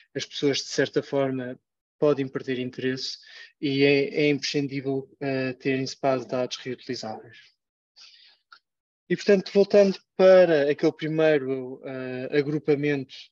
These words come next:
ah, de, ah, características, digamos, da cultura numa democracia liberal,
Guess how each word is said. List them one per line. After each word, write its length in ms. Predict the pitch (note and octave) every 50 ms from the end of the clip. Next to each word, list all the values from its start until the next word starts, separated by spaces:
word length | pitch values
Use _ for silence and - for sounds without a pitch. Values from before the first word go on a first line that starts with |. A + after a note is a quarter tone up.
| _ _ - -
ah, 540 | D3 C3+ C3 C3 B2+ B2+ B2 B2 A#2+ A#2 A2+ - - _ _ _ _ _ _ _ _ _ _ _ _ _ _ _ _ _ _ _ _ _ -
de, 680 | - D#3+ B2+ - D#3 D3+ D3 D3 C#3+ C#3 C3+ C3 B2 B2+ _ _ - - - - _ _ -
ah, 200 | - C#3 C3 C3 _ -
características, 920 | - D#3 D3 C#3+ - _ - D#3 C#3+ D3+ C#3+ - - - - C#3 B2 A#2+
digamos, 680 | C3 C3+ C3+ C#3 C3 B2+ B2 A#2+ B2 B2 A#2 - - - -
da 380 | - C#3+ C3 C#3 C#3 C#3 C3+ C3
cultura 640 | C3 - C3+ B2+ - - D3 D3 C3+ C3 C3 B2+ C3+
numa 340 | C3 C#3+ C#3 C#3 C#3 C#3
democracia 540 | B2 B2+ C3 B2 - B2+ B2 - - C3+ B2+
liberal, 640 | A#2+ A#2 B2+ A#2+ B2 C3 C3+ C3 C3+ C#3+ D3+ D#3+ D#3+